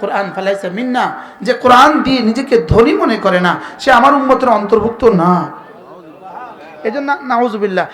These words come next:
এজন্য আমরাই পৃথিবীতে এক জাতি যারা কোরআনে কারীমের খেদমত করি, কোরআনের ঘরে, কোরআনের মাদ্রাসায় পড়াই, মসজিদে খেদমত করি, আমরাই দুনিয়াতে এক জাতি। আমাদের কোনো ব্যাংকে সিসি লোন নাই।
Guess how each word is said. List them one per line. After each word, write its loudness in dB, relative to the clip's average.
এজন্য -2
আমরাই 2
পৃথিবীতে -6
এক -2
জাতি -6
যারা 2
কোরআনে 0
কারীমের -4
খেদমত -8
করি, -8
কোরআনের 2
ঘরে, -2
কোরআনের 2
মাদ্রাসায় -2
পড়াই, -2
মসজিদে -2
খেদমত -6
করি, -8
আমরাই 0
দুনিয়াতে -2
এক -6
জাতি। -8
আমাদের 2
কোনো -2
ব্যাংকে 2
সিসি 0
লোন 2
নাই। -4